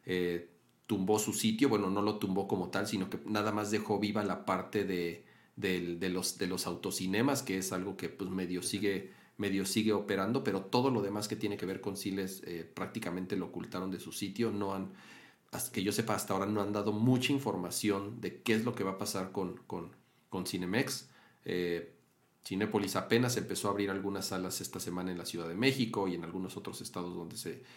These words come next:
Speaker 1: se empieza a permitir el acceso. En Estados Unidos puede ser un poco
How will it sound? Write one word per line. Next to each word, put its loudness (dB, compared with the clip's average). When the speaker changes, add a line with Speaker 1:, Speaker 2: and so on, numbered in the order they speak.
Speaker 1:
se -4
empieza -2
a 0
permitir 0
el -2
acceso. 0
En 2
Estados 6
Unidos 6
puede 6
ser 6
un -4
poco 2